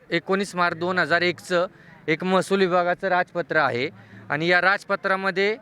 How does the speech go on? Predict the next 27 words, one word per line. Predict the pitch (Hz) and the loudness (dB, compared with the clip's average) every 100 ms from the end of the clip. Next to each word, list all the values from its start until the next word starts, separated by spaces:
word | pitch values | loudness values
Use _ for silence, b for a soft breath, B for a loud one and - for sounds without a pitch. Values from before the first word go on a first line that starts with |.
| - B B B - | -14 B B B -10
तुम्ही | 175 190 190 | -4 -4 -2
छत्तीस | 175 - 214 190 | -2 -2 -6 -4
नंबरला | 202 196 190 | -2 0 0
पाहू | 196 202 175 | 0 0 -2
शकता, | 185 185 - 151 151 - - - - | -2 -4 -2 -2 -2 -4 -18 -20 -6
अनुसूचित | 175 185 180 190 196 | -4 -4 -6 -8 -8
जमातीच्या | 175 180 175 165 160 175 | -4 -2 -2 -6 -4 0
यादीमध्ये | 165 151 160 151 151 180 | 0 -2 -8 -4 -4 -4
ओरॉन | 185 185 185 202 214 | -2 0 2 0 -2
धनगर | 180 160 156 175 | -4 -4 -2 0
असं | 175 165 165 | 0 -2 -8
लिहिलेलं | 156 131 127 | -10 -10 -10
आहे | 120 110 - B B B | -10 -12 -18 B B B
मराठीमध्ये. | 160 165 151 156 135 113 110 - B B | 0 2 0 -4 -10 -10 -12 -14 B B
म्हणजे | 143 170 185 180 175 180 202 | -4 -2 -2 0 0 -2 -6
राज्यपालांना | 151 175 165 175 190 202 185 175 160 143 160 202 B B B - | -2 -2 -2 -6 -2 0 0 -2 -4 -4 -4 -8 B B B -6
छत्तीस | 180 - 220 214 | -6 -6 -14 -8
नंबरला | 208 196 185 180 196 | -8 -2 -2 0 -2
धनगर | 175 190 175 202 | -2 -4 -2 -4
ही | 180 208 | -4 -6
जमातच | 175 202 202 208 220 | -2 -2 0 -2 -4
अपेक्षित | 214 208 202 214 | -4 -4 -8 -8
होती | 196 185 | -8 -6
म्हणून | 202 196 190 | -4 -2 -2
तर | 185 | -4
त्यांना | 202 214 202 | -2 0 0
लिहिलंय. | 208 190 135 | 0 0 0